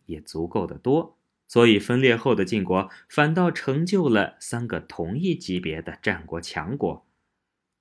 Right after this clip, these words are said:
对于三晋在山西高原本部的分配情况，我们已经分析过了。魏国成为了晋国核心区的继承者。根据我们刚才所说到过的原则，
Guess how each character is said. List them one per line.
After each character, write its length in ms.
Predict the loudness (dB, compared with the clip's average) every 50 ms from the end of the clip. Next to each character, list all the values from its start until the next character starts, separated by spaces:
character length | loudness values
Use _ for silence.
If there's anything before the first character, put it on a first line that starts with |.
| _
对 180 | 8 10 10 10
于 40 | 10
三 280 | 8 6 4 2 2
晋 240 | 2 2 2 2 2
在 200 | 2 2 2 2
山 240 | 0 0 -2 -2 -4
西 160 | -2 -4 -4
高 200 | 0 2 2 2
原 200 | 2 2 0 -2
本 300 | -4 -4 -6 -6 -8 -8
部 180 | -4 -2 -2 -2
的 140 | -2 -4 -6
分 240 | -6 -4 -4 -4
配 180 | -4 -4 -4 -4
情 220 | -4 -6 -8 -10
况， 300 | -6 -4 -2 -4 -4 -4 -10 -18 -10 _
我 120 | 2 4
们 140 | 4 4 2
已 100 | 2 0
经 180 | 0 -2 -4 -2
分 180 | -2 -4 -4
析 100 | -2 -2
过 240 | 0 2 2 2 0
了。 260 | -2 -6 -10 -14 -16 _ _ _ _ _ _ _ _
魏 260 | 4 8 8 8 8 8
国 320 | 6 4 4 4 2 0 -6 -14 _
成 240 | -4 -2 0 2 2
为 100 | 2 4
了 140 | 4 2 2
晋 240 | 2 0 0 0 0
国 180 | 2 2 0
核 300 | 0 -2 -4 -4 -4 -2
心 240 | -2 -2 -2 -2 -2
区 200 | 0 0 0 0
的 120 | 0 -2
继 180 | -4 -2 -2 -2
承 240 | -2 -2 -6 -6 -4
者。 220 | -4 -6 -6 -8 -14 _ _ _ _ _ _ _ _ _ _ _ _ _
根 140 | 4 4 6
据 100 | 8 6
我 120 | 6 6
们 100 | 4 2
刚 180 | 0 0 -2 0
才 160 | 0 -2 -2
所 200 | -2 -2 -4 -6
说 240 | -4 -2 -2 -2 0
到 160 | -2 -4 -4
过 160 | -4 -4 -4
的 80 | -2 -4
原 260 | -4 -4 -6 -6 -6
则， 280 | -4 -2 -2 -2 -4